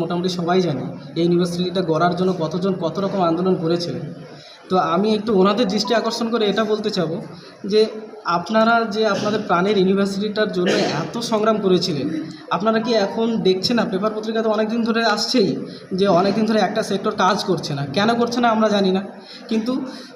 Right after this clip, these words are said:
কোনো এক এমন কি প্রবলেম হয়ে গেছে যার সলিউশনই নেই?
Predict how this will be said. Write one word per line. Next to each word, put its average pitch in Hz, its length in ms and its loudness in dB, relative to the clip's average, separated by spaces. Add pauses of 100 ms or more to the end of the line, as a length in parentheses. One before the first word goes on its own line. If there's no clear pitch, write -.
(180)
কোনো 247 180 4 (120)
এক 294 80 -2 (800)
এমন 294 200 6 (140)
কি 311 80 6 (120)
প্রবলেম 294 280 6
হয়ে 262 120 6
গেছে 214 180 2
যার 226 180 2
সলিউশনই 277 480 4
নেই? 302 80 8